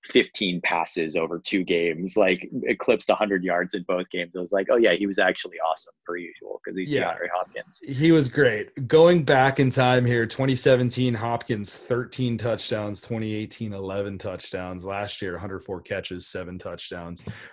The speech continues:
Speaker 2: Um, the guy's a stud. The guy's definitely a stud. Twenty sixteen, wait, this is crazy. In twenty sixteen, he only had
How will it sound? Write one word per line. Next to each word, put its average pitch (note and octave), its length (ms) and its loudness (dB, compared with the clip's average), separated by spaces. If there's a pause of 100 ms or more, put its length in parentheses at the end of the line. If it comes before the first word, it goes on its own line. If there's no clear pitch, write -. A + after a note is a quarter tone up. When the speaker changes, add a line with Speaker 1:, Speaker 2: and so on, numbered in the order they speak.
(140)
Speaker 2:
Um, G2+ 420 -8
the G#2+ 60 -8
guy's C3+ 320 -4
a E3 80 -4
stud. B2+ 480 -2
The G2+ 80 -12
guy's A#2+ 240 -2
definitely A#2+ 300 -2
a A2 40 -6
stud. F#2 380 -8
Twenty E3+ 200 -2
sixteen, C3 680 -2 (520)
wait, A2+ 140 -4
this F3 180 0
is D#4 100 -6
crazy. D3 360 6
In G#2+ 80 -4
twenty E3 220 2
sixteen, C3 680 -2 (440)
he D3+ 60 2
only G#3 140 6
had C3+ 140 4